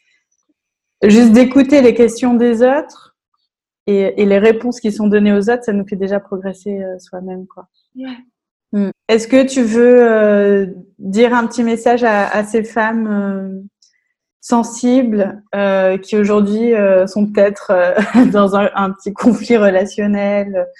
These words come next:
Speaker 1: ou un, ont un peu du mal à, à, à rester, euh, longtemps dans une relation amoureuse, qu'est-ce que, qu'est-ce qu'on peut leur conseiller ?
Speaker 2: Je voudrais leur dire qu'elles ne sont pas cassées, c'est la première chose. Parce que j'entends souvent, justement, moi, dans les filles que j'accompagne ou, ou qui m'écrivent,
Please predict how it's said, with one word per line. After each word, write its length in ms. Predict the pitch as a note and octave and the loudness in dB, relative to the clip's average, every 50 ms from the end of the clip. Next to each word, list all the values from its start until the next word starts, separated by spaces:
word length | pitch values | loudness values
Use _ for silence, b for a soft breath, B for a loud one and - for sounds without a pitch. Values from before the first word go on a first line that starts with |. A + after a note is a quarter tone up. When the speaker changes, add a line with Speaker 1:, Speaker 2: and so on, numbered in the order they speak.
| B B B B - | B B B B -12
Speaker 1:
ou 160 | F#3+ F#3+ F#3 | -8 -6 -6
un, 240 | F#3 F3 - - - - - | -6 -6 -8 -10 -14 -16 -12
ont 80 | - G3 | -10 -8
un 140 | F#3+ F#3+ F#3+ - | -8 -8 -8 -8
peu 80 | - G3 | -8 -10
du 200 | G3+ G#3 G3 G3+ | -8 -6 -4 -2
mal 320 | G3+ G3+ G3+ G#3 G#3 G3 | -2 -2 -2 -2 -2 -2
à, 280 | F#3 F3+ F3+ F3 F3 F3 F3 F3+ F3+ _ _ _ _ _ _ _ _ _ _ _ _ _ _ _ _ - | -2 -4 -4 -6 -8 -10 -12 -16 -20 _ _ _ _ _ _ _ _ _ _ _ _ _ _ _ _ -10
à, 380 | F#3 F#3 F#3 F3 - - F#3 | -8 -8 -6 -6 -6 -6 -6
à 20 | F3+ | -4
rester, 500 | F#3 G3 F#3+ G3 - - G#3+ G#3+ G#3 G3+ | -4 -4 -4 -6 -8 -4 -2 0 2 2
euh, 140 | F#3+ F3+ F3+ | 4 2 2
longtemps 320 | F#3 G3 G3+ G#3 A3 G#3+ | 2 0 -4 -4 -4 -4
dans 140 | G#3 G#3 G3+ | -2 -2 -2
une 160 | F#3+ G3+ F#3+ | -2 -4 -4
relation 460 | F#3 G3+ G3+ G3 G3 G3+ G3+ - A3 G#3 | -2 0 0 2 0 0 -2 -4 -4 -2
amoureuse, 540 | G#3 G#3 G#3 G#3 G3+ G#3 G#3 G#3 G#3 G#3 G#3 | -2 0 0 0 0 -2 -2 -4 -4 -6 -8
qu'est-ce 200 | - G#3+ - - | -12 -12 -12 -12
que, 400 | - G#3 G3+ G3+ G3 G3 G3 G3 - | -12 -10 -8 -8 -6 -8 -8 -10 -10
qu'est-ce 160 | G3+ G3+ - | -12 -14 -14
qu'on 120 | - G3+ G#3 | -14 -16 -14
peut 140 | _ G#3 F#3+ | _ -8 -8
leur 180 | G3 F#3+ G3 _ _ | -8 -8 -8 _ _
conseiller ? 480 | G3+ G3 - - G3 G3 F#3+ F#3+ G3+ G3+ _ _ _ _ _ _ _ _ _ _ | -20 -20 -16 -12 -12 -10 -10 -12 -14 -18 _ _ _ _ _ _ _ _ _ _
Speaker 2:
Je 120 | - - B3+ | -20 -18 -18
voudrais 260 | - A#3 C4+ C#4+ C#4+ | -16 -14 -12 -8 -6
leur 180 | C#4+ C4+ B3+ | -6 -6 -8
dire 240 | A3 A#3 D4 D#4 D4+ - | -8 -10 -12 -12 -12 -12
qu'elles 180 | C4+ A#3+ A3+ | -12 -12 -12
ne 80 | A#3 A#3 | -12 -12
sont 260 | A#3 - A3+ G#3+ - | -14 -16 -16 -18 -16
pas 140 | - A#3+ B3 - _ - | -16 -16 -16 -16 _ -16
cassées, 560 | B3+ A#3+ - - - - G#3 A3 B3 C4 _ _ _ | -16 -16 -16 -20 -20 -18 -18 -16 -18 -18 _ _ _
c'est 140 | _ - A3+ | _ -16 -14
la 100 | A3 G#3+ | -14 -14
première 400 | A3 - C#4+ C4 B3 B3 A#3+ B3 | -10 -6 -4 -4 -4 -4 -6 -6
chose. 380 | - - G#3+ G#3 G#3+ A3+ - _ | -8 -10 -10 -12 -18 -20 -20 _
Parce 120 | - A#3 - | -20 -18 -14
que 120 | - C4 | -12 -10
j'entends 300 | A#3+ C4 C4 C4 D4+ C#4+ | -8 -8 -8 -8 -10 -10
souvent, 460 | C#4 C#4+ - C#4 C4 B3+ C4+ C#4 C#4+ | -10 -10 -12 -12 -10 -10 -8 -8 -10
justement, 640 | C4+ C4 B3+ - - A#3+ A#3 B3 B3+ B3+ B3+ A#3+ A3 b b b b b b b b _ _ _ _ - | -10 -12 -14 -14 -12 -12 -12 -10 -10 -10 -10 -12 -12 b b b b b b b b _ _ _ _ -18
moi, 80 | A#3 A#3 | -14 -14
dans 80 | A#3 A3+ | -10 -10
les 120 | A3+ A3+ | -10 -10
filles 180 | A3+ A#3 C4 A#3 | -10 -10 -8 -8
que 100 | B3+ B3 | -8 -8
j'accompagne 680 | B3 - A#3+ A3+ A3+ A3+ G#3 G#3+ A#3 B3 B3 A#3+ A#3 A3+ | -8 -10 -12 -12 -10 -8 -8 -6 -6 -4 -4 -4 -4 -6
ou, 380 | A3 A3 G#3+ F3+ - C#3+ - - | -8 -8 -10 -12 -14 -16 -14 -14
ou 80 | A#3+ A3 | -14 -14
qui 180 | - - A#3 | -12 -10 -8
m'écrivent, 720 | A3+ A3+ A3+ A3 - - B3 B3+ C#4 C#4+ A#3+ G3+ G3+ G3+ | -6 -6 -6 -8 -10 -10 -10 -8 -8 -8 -10 -10 -12 -16